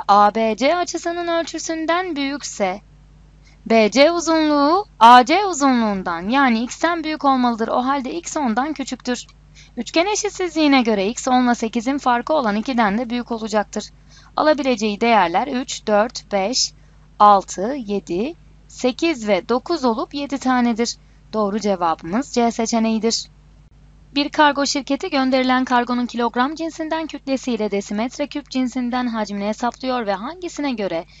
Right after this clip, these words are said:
kargo ücreti fazla ise o ücreti alıyor. Bu kargo şirketine ait ücret tarifesi tablo bir ve ikide verilmiştir. Buse, bu kargo şirketi ile tablo üçte yarıçapların uzunlukları, yükseklikleri ve kütleleri verilen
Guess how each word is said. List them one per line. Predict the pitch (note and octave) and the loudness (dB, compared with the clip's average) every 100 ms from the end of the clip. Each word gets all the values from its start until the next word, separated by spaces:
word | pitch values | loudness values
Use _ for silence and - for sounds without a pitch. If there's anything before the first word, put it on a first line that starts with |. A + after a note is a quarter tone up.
| - | -20
kargo | - G#3+ G#3+ C4 | 0 2 2 -2
ücreti | C4+ C4 C4 | -6 -8 -8
fazla | B3+ A#3+ A3+ A3+ | -8 -4 -4 -4
ise | D#4+ - | -6 -6
o | C#4 A3+ | -8 -6
ücreti | A3+ G#3+ | -6 -6
alıyor. | B3 A3 G#3 F3+ - - - - - | -6 -4 -2 -4 -6 -20 -20 -20 -14
Bu | F#4 | -12
kargo | - D4+ C4 B3 | -2 -2 0 -4
şirketine | - G#3+ A#3 G#3+ | -8 -6 -6 -4
ait | G#3 G#3 A#3+ | -4 -4 -6
ücret | A3 A3+ B3 | -10 -8 -6
tarifesi | - C#4 C#4 - C#4 D4+ | -4 -2 -2 -6 -8 -8
tablo | B3 A3 A3 A3+ | -6 -6 -6 -6
bir | D#4 B3 | -8 -6
ve | G#3+ | -8
ikide | - F#3 A3 | -8 -10 -8
verilmiştir. | G3 F#3 F3+ - G3+ - - - - - - - _ _ _ _ - _ | -8 -8 -6 -6 -4 -8 -10 -20 -20 -20 -20 -20 _ _ _ _ -20 _
Buse, | A3+ A#3+ A3+ - A3 F4+ - | -8 -6 -6 -6 -6 -6 -12
bu | - | -14
kargo | - E4+ F4+ F4 | -4 -4 -2 -4
şirketi | - D4 D4+ C#4+ | -6 -6 -8 -6
ile | C#4 B3 | -4 -6
tablo | A3+ A3 G#3 | -2 -2 -2
üçte | A3+ - D#4 | -10 -10 -8
yarıçapların | C4+ C#4+ D#4+ D#4+ D#4 | -6 -4 -4 -4 -4
uzunlukları, | D4+ C#4+ D4 C#4+ D4 | -6 -8 -8 -6 -8
yükseklikleri | C#4 - C4+ C#4 C4+ C#4+ | -8 -8 -8 -12 -12 -8
ve | C#4 | -8
kütleleri | - - B3+ A#3 A3 | -10 -6 -4 -4 -4
verilen | A3 G#3 G#3+ | -4 -4 -6